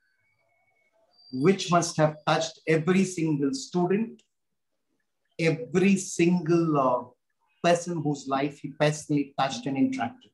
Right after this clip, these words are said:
with. So yes, I confess the question Professor Balaswamy asked and whose answer I give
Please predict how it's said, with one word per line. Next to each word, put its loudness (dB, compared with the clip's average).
with. -20
So 0
yes, 4
I 0
confess -2
the -6
question -4
Professor -2
Balaswamy 0
asked -2
and -6
whose -2
answer 0
I 0
give -4